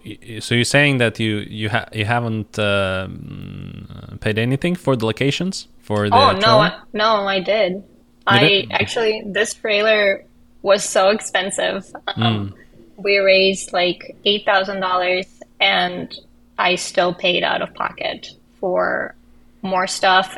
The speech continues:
Speaker 2: and editing. So, like, everybody get paid.
Speaker 1: If you're comfortable, let's, uh, move to this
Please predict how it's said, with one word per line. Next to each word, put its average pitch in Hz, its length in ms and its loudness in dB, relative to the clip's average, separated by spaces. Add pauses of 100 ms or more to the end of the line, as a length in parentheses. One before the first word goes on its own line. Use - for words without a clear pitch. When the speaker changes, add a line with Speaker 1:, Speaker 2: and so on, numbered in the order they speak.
Speaker 2:
and 185 240 -8
editing. 180 760 -2 (800)
So, 185 340 2
like, - 440 -8 (360)
everybody 180 420 -2
get 180 220 -4
paid. 180 500 -4 (500)
Speaker 1:
If 131 140 0
you're 131 80 2
comfortable, 147 540 0
let's, - 520 2
uh, 123 140 2
move 127 480 0
to 113 220 0
this 104 480 0